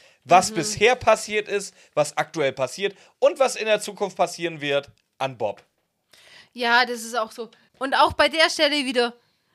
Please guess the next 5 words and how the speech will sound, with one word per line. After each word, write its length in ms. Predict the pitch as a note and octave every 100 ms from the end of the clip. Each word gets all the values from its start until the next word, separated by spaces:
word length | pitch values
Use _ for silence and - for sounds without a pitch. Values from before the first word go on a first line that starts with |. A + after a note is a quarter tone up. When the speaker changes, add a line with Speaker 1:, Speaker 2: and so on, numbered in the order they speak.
| _ -
Speaker 2:
ja, 600 | G#3+ C4+ D4 C#4+ C4+ C#4+
klar, 480 | C#4 C4+ A#3+ A#3+ A#3+ B3
erzähl 540 | A#3+ - D#4 D#4+ E4 -
einfach 560 | A3+ C4 B3+ C#4 A3+ -
was. 320 | A3+ A#3 -